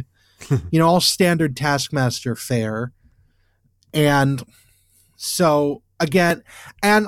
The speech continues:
Speaker 2: I just want to point out, like, there, like, very little happens in this. The paintings suck, but that's because they're being done by a blindfolded person quickly. But I'd like to say that the
Speaker 1: They had, um, words they couldn't say.
Speaker 2: the immediate, well, no, the only words they could say, but the
Speaker 1: What they could say.
Speaker 2: immediacy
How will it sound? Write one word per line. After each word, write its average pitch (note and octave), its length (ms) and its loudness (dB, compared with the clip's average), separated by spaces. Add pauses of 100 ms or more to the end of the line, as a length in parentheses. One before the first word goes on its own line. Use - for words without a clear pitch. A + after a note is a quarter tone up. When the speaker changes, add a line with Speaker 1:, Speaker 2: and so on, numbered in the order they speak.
Speaker 2:
I A#3 200 4
just C#4+ 240 0
want C4+ 200 4
to G3 60 0
point D#3+ 220 0
out, C#3 220 0
like, D#3+ 240 0
there, A#3 180 2
like, G#3+ 300 0
very G#3 560 0
little A#2+ 560 -2
happens B2 520 -2
in A#2+ 140 -2
this. B2 180 -2
The - 100 -12
paintings G#3+ 500 0
suck, A#2+ 500 -2 (460)
but D3+ 120 0
that's D#3+ 180 0
because E3+ 200 0
they're D3 160 2
being C3+ 180 0
done C3 180 0
by B2 120 0
a A#2+ 40 0
blindfolded B2+ 760 -2
person B2 360 -4
quickly. C3 600 -4 (480)
But F3+ 100 0
I'd G#3 240 2
like C#4 300 0
to A#3 140 -2
say D#3+ 420 4
that C3+ 400 0
the D#3+ 240 -2
Speaker 1:
They D#3 160 4
had, F3 240 2
um, C3+ 500 -6
words D3 240 -4
they A#2 140 -6
couldn't E2 280 -12
say. - 360 -14 (240)
Speaker 2:
the A3+ 220 6
immediate, A#3 720 6
well, A#3 120 4
no, C4+ 120 6
the A#3 160 4
only C#4 180 4
words A#3+ 260 4
they F#3+ 100 2
could B3+ 460 -4
say, A2+ 420 -6
but F3+ 140 -2
the C3+ 60 -2
Speaker 1:
What A3+ 120 0
they G#3 60 2
could G3 120 4
say. F#3 60 4
Speaker 2:
immediacy A#3+ 920 2